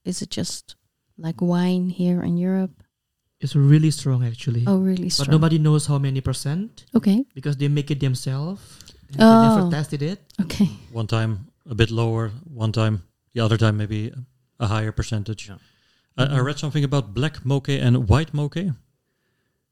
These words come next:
Speaker 3: Did you ever had it?
Speaker 2: The black moke, no.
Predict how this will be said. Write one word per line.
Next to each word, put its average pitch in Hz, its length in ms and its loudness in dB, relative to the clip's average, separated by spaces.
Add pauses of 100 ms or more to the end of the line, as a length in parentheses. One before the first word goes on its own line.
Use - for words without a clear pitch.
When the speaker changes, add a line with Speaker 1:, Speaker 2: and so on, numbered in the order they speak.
(320)
Speaker 3:
Did 107 140 0
you 131 120 4
ever 123 160 -2
had 139 140 -4
it? 185 140 -10 (1000)
Speaker 2:
The 139 100 -2
black 143 360 0
moke, 156 380 -2
no. 120 360 0